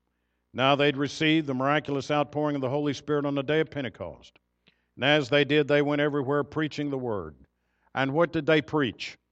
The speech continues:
In Acts four and verse one and two, "As they were speaking to the people, the priests and the captain of the temple guard and the Sadducees came up to them, being greatly disturbed because they were teaching the people and proclaiming in Jesus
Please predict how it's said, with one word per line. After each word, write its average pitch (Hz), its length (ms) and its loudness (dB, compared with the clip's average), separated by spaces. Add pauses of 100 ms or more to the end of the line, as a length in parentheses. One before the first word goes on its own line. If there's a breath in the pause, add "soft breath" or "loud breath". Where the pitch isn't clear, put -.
(460)
In 120 80 0
Acts 147 220 2
four 160 260 4
and 151 80 0
verse 143 240 -2
one 151 180 0
and 160 140 -4
two, 95 420 -4 (640)
"As 120 160 0
they 156 180 4
were 151 140 -2
speaking 175 460 2
to 170 100 0
the 165 100 0
people, 139 460 0
the 98 140 -8
priests 160 500 0
and 117 120 -4
the 113 60 -6
captain 151 480 2
of 139 80 -2
the 131 80 -4
temple 139 420 -4
guard 113 520 2 (460)
and 139 180 2
the 139 60 2
Sadducees 143 760 0
came 147 240 0
up 151 160 -2
to 120 100 -2
them, 82 320 -6 (640)
being 151 200 4
greatly 196 400 6
disturbed 180 640 4
because 131 400 0
they 151 140 2
were 143 140 -2
teaching 185 500 -2
the 170 100 -2
people 123 500 -2
and 117 140 -6
proclaiming 156 680 0
in 127 140 -4
Jesus 113 580 -6